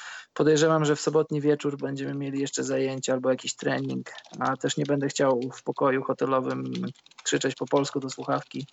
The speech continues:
Znaczy, nie jest to problem, ale wiesz, pewnie,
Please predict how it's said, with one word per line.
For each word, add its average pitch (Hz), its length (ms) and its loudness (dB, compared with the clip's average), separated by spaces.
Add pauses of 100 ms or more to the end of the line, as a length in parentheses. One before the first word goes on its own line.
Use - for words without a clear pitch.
(300)
Znaczy, 196 240 4
nie 214 100 6
jest 202 140 4
to 214 80 4
problem, 190 400 4
ale 156 220 2
wiesz, 127 380 -6
pewnie, 143 460 -8